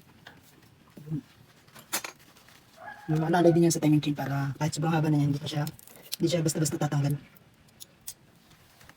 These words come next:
Ah, ito, magkakabit na tayo ng piston, mga boss, ano. Ito yung exhaust niya. Tatapat lang natin yan dyan sa tambutso. Ayan.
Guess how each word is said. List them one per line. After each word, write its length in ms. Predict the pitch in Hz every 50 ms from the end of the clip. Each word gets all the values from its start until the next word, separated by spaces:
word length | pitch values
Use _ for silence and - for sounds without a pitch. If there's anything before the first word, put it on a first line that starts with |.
| - - - _ - - - - _ _ _ _ - - - - - _ - - - - - - - - - - - -
Ah, 160 | 170 170 175 175
ito, 160 | 175 - 196
magkakabit 400 | 185 175 185 175 185 180 180 185
na 80 | 180
tayo 160 | 185 185 180 180
ng 80 | -
piston, 240 | 185 175 - 185 175
mga 140 | 170 170 160
boss, 160 | 170 160 -
ano. 160 | 165 156 160 -
Ito 160 | 180 175 202
yung 80 | 196
exhaust 320 | 196 - 202 185 175 - 180
niya. 80 | 170 - - - - - - - - - - - -
Tatapat 240 | - 196 185 190
lang 160 | 180 196 190 190
natin 240 | 185 - 190 190
yan 40 | 185 180
dyan 80 | 175 -
sa 160 | 170 165 -
tambutso. 400 | 160 160 151 156 - - 170 - - - - - - - - - - - - - - - - - - - - - - -
Ayan. 240 | 156 147 143 147 143